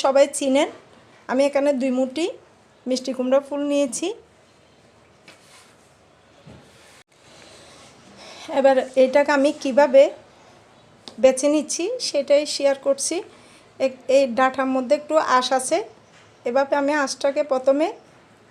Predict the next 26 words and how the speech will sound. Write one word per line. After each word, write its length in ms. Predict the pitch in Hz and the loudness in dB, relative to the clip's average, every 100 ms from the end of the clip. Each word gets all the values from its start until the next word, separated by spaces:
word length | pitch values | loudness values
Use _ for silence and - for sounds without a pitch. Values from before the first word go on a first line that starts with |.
| _ | _
পাতলা 320 | 247 254 262 254 | -8 -4 -2 -2
করে 280 | 262 262 415 - - _ _ - | 0 0 0 -4 -16 _ _ -10
ছিলে 240 | 285 285 294 | -4 -2 -2
ফেলতে 220 | 285 294 285 | -2 -2 0
হবে, 180 | 269 370 247 | 0 -2 -6
একটু 160 | 240 294 | -8 -6
নতুনদের 540 | 294 269 269 254 277 | -4 -4 -4 -2 -4
জন্য 180 | 254 302 302 | -2 -2 -2
শেয়ার 300 | - 302 285 | -2 0 0
করা। 260 | 262 277 349 - - _ _ _ _ _ _ _ _ - | 2 2 2 -4 -20 _ _ _ _ _ _ _ _ -20
এই 80 | 247 | -8
তো 40 | 254 | -4
আঁশটা 320 | 254 254 - 294 | -2 -4 -4 -2
নিয়ে 140 | 285 262 | 0 0
নিলাম। 240 | 262 294 466 - _ _ - _ _ - - - _ _ _ _ - - | 2 0 -2 -16 _ _ -20 _ _ -20 -20 -20 _ _ _ _ -8 -4
তারপর 260 | 254 247 233 | -4 -4 -4
ভাজির 300 | 277 277 302 - | -4 -4 -6 -4
সাইজে 280 | 294 285 294 285 | -2 0 0 0
আমি 120 | 294 269 | 0 0
যতটুকু 460 | 262 262 269 277 311 - | 0 0 -4 -6 -6 -2
সাইজে 300 | 294 269 311 262 294 | 0 0 0 0 -2
ভাজি 200 | 285 294 | -2 0
করব 160 | 311 277 427 440 - 254 | 0 0 -4 -8 -6 -2
ওইভাবে 340 | 254 277 269 294 | 0 0 -2 0
করে 120 | 302 311 | 0 0
আমি 140 | 294 | -2